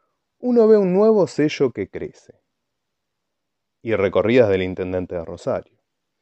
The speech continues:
Estoy hablando del partido Creo. Sí, sí, sí, recordemos que si bien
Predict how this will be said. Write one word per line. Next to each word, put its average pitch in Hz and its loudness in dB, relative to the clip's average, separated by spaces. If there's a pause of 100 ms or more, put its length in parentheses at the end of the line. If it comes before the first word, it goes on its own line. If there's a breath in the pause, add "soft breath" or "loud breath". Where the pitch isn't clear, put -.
(320 soft breath)
Estoy 285 0
hablando 254 8
del 160 6
partido 139 2
Creo. 85 -6 (200)
Sí, 185 0
sí, 131 0
sí, 95 -2
recordemos 139 0
que 151 -4 (300)
si 113 -4
bien 127 0